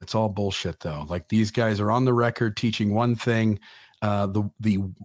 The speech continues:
uh, lost and fallen wicked world, uh, moved. And as,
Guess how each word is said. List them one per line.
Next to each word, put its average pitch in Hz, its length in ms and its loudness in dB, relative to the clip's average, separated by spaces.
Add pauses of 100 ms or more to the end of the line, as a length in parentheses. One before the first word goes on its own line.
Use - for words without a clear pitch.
(120)
uh, 90 240 0 (340)
lost 131 520 0
and 107 160 2
fallen 127 460 2
wicked 117 280 0
world, 110 420 2 (480)
uh, 95 180 0
moved. 143 420 4
And 127 120 4
as, 131 120 2